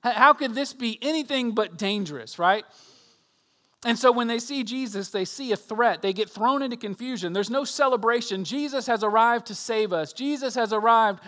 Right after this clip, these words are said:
Thank God we're gonna be okay," right? That's not their response. It gets worse for them.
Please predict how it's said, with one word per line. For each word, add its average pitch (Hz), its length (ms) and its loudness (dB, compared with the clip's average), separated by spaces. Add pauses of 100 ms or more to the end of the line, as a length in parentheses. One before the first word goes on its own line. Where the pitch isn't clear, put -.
(240)
Thank 262 260 -2
God 247 380 6
we're 254 140 2
gonna 247 180 -2
be 240 220 -2
okay," 240 580 2
right? 214 300 4
That's 247 240 -2
not 302 260 2
their 294 160 4
response. 294 760 -6 (1500)
It 151 120 -14
gets 180 200 -8
worse 185 300 -8
for 104 240 -16
them. 101 160 -20